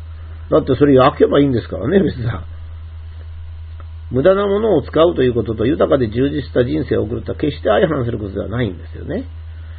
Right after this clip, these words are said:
私たちはあくまでも人を中心にして生活しなきゃいけないんで、物を重視して人を殺すというようなことをしちゃいけないわけですね。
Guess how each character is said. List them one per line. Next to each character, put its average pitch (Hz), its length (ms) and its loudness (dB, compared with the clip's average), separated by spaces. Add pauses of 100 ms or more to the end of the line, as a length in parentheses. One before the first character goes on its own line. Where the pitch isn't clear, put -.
(180)
私 151 240 4
た 147 100 2
ち 127 120 0
は 123 140 4
あ 147 40 2
く 196 120 -2
ま 143 120 4
で 139 80 0
も 120 140 -2
人 - 260 0
を 262 160 2
中 180 220 -2
心 139 200 -2
に 123 100 -2
し - 120 -12
て 92 160 -4 (960)
生 139 140 6
活 131 160 4
し 131 40 -4
な 107 100 0
き - 0 -
ゃ - 40 -6
い - 40 -
け 110 80 2
な 104 80 -4
い 98 40 -6
ん - 20 -8
で、 95 60 -6
物 196 340 6
を 180 60 6
重 131 220 0
視 113 160 -4
し - 80 -8
て 101 100 -2
人 196 240 4
を - 60 2
殺 - 100 -8 (200)
す - 60 -14
と 156 60 -2
い 139 80 2
う 117 40 0
よ 110 60 -2
う 101 40 -4
な 104 40 -8
こ 95 60 -12
と 110 60 -6
を 95 40 -6
し 82 60 -14
ち - 80 -2
ゃ 120 40 0
い 98 60 -2
け 123 80 -2
な 170 140 0
い 165 60 0
わ 127 100 0
け - 80 -4
で - 60 -12 (120)
す - 60 -14
ね。 208 220 -2